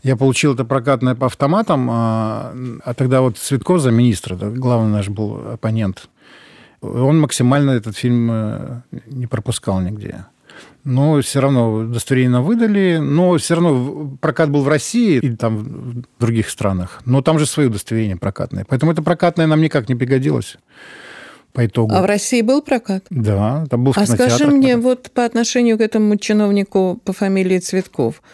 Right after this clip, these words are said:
Speaker 2: э, он же человек был насмотренный, он же знал, что такое история кино, он общался там с большими мастерами, всем рассказывал, что он работал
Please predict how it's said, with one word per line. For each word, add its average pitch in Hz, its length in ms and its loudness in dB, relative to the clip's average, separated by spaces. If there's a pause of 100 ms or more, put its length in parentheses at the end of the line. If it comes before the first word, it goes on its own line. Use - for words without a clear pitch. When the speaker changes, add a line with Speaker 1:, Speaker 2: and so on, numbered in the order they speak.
(520)
Speaker 2:
э, 151 100 -2
он 180 180 2
же 226 120 -2
человек 254 240 0
был 240 160 4
насмотренный, 160 960 0
он 156 100 -2
же 160 120 -4
знал, 190 200 -2
что - 120 -6
такое 208 180 2
история 202 380 0
кино, 160 520 0
он 160 160 0
общался 170 600 -2
там 165 240 -2
с 160 60 -6
большими 190 440 -2
мастерами, 165 640 -2
всем 160 240 -4
рассказывал, 165 480 -2
что 160 140 -4
он 165 80 -2
работал 165 460 0